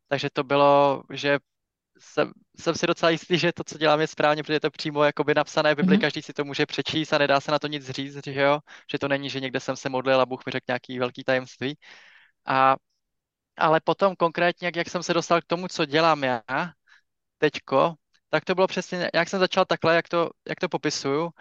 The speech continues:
Speaker 1: a dostal jsem se během chvíle do, do vedení toho Connectu, což byla tehdy, kde jsem až do teďka, že jo, což byla tehdy mládež. A byl jsem tam v nějakém vedoucím týmu shodou okolností, to asi nemusím teďko rozhá-, eh,
Speaker 2: Mhm.
Speaker 1: rozvádět, ale tak věřím, že to byl Bůh,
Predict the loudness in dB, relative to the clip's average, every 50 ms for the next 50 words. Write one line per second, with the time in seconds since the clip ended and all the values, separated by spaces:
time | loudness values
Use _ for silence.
0 | -20 -20 _ _ _ -2 0 2 4 6 6 6 6 4 4 2 -2 0 0 0
1 | 0 0 -2 -6 -4 -2 0 2 2 2 0 -2 -4 -4 -6 -6 -4 -2 -2 0
2 | 0 -2 -2 -2 -2 0 0 0 2 0 -2 -2 _ -4 -2 -2 -2 -6 -6 -4
3 | -4 -2 0 0 0 0 0 -2 -8 -10 -10 -8 -8 -10 -2 -2 -2 -2 -2 -4
4 | -2 -2 -2 -2 -4 -6 -12 _ _ _ -12 -10 -4 -4 -4 -4 -2 -4 -4 -2
5 | -2 -4 -6 -6 -2 0 0 0 0 -2 -6 -6 -8 -4 -4 -2 -2 0 -2 -2
6 | 0 2 2 4 4 4 2 2 -2 -8 _ -20 -20 -20 -20 _ _ _ _ -4
7 | 0 2 4 6 4 4 2 0 0 -2 -2 -2 -2 -4 -6 -4 -4 -4 -2 -2
8 | -2 -2 -2 -4 -4 -10 -12 -10 -10 -10 -8 -8 -10 -10 -10 -2 0 2 4 4
9 | 4 2 2 2 0 0 0 -4 -10 _ -14 -14 -8 -6 -6 -6 -6 -8 -10 -10
10 | -10 -10 -10 -10 -10 -10 -6 -6 -6 -6 -4 0 0 0 0 -2 -6 -16 _ -12
11 | -6 -6 -4 -4 -4 -4 -4 -4 -4 -2 2 2 2 2 2 0 -2 -4 _ -14
12 | _ -6 -4 -4 -4 -4 -6 -6 -8 -6 -6 -6 -4 -4 -4 -4 -4 -10